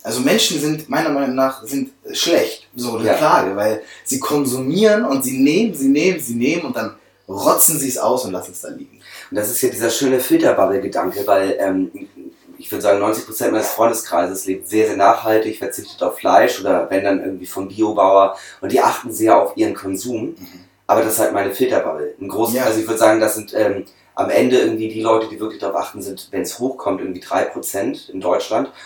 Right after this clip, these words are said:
Speaker 2: der Rest gibt einfach einen Fick.
Speaker 1: Ja.
Speaker 2: Denen ist es total egal.
Speaker 1: Ja.
Speaker 2: Und, äh, das, aber wenn man sich mal vor-, vorstellt,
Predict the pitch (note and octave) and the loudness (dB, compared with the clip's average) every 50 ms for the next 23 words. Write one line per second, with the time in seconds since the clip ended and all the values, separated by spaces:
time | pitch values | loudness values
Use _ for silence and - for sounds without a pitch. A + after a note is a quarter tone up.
0 | - - - G2+ G2 G2+ G2 G2 - - - - - - - - G2 F#2 F#2 F#2 | -14 -6 -4 -2 0 0 0 -2 -4 -8 -12 -8 -6 -6 -6 -6 -6 -8 -8 -8
1 | E2 - _ _ _ - - - - - - - - _ _ _ _ - F#2+ - | -10 -10 _ _ _ -14 -6 -2 -2 -2 -2 -4 -12 _ _ _ _ -16 -14 -10
2 | - F#2+ G2 G#2 - - - - G2 - - - G#2 A#2 C3+ C#3+ D3 - - - | -8 -6 -6 -6 -6 -6 -8 -8 -10 -12 -8 -2 2 2 4 4 2 0 -4 -2
3 | G#2+ G#2 G2 F#2 - D2 - - _ _ _ _ _ _ _ _ _ _ _ _ | 2 4 4 4 2 0 -4 -10 _ _ _ _ _ _ _ _ _ _ _ _
4 | _ - - B2 B2+ A2 A2 - - - - - - - - - - - _ - | _ -16 -10 -6 -4 -4 -2 0 4 4 4 4 2 -4 -12 -20 -20 -20 _ -2
5 | A2 A2 A2 - - - - - - - - - - A2 A2 G#2+ - - F#2+ G2 | -2 -2 -2 -2 0 2 2 2 2 0 2 2 4 6 6 4 4 2 -2 -2
6 | A2+ A2 A2+ A2 G#2+ G#2+ G#2 G2 G2 - A2 B2 - - - - - C3+ - - | -2 0 0 0 -2 -4 -6 -6 -6 -2 0 0 0 0 -2 -8 -16 -14 -8 -2
7 | - - - - - - - - - - | 0 0 0 0 0 0 0 0 0 -4